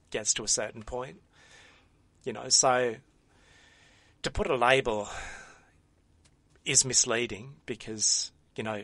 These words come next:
each and every no-, one of us, disability frames the opposite of that,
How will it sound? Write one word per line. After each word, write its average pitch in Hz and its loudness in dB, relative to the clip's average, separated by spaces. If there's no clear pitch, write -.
each 143 0
and 123 -2
every 104 -4
no-, 107 -4
one 113 -6
of 107 -8
us, - 0
disability 120 2
frames 113 2
the 123 -2
opposite 120 4
of - -14
that, 110 -8